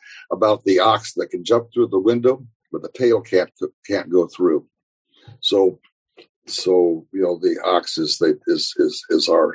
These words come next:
is our human existence, and, and the window in this case is enlightenment. But, but the tail,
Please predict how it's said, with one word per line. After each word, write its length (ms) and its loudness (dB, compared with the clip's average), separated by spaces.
is 160 0
our 220 4
human 400 0
existence, 680 -2
and, 180 -2
and 140 -4
the 80 2
window 380 2
in 80 -2
this 180 0
case 340 0
is 180 -2
enlightenment. 640 0
But, 180 -6
but 120 0
the 60 -4
tail, 500 2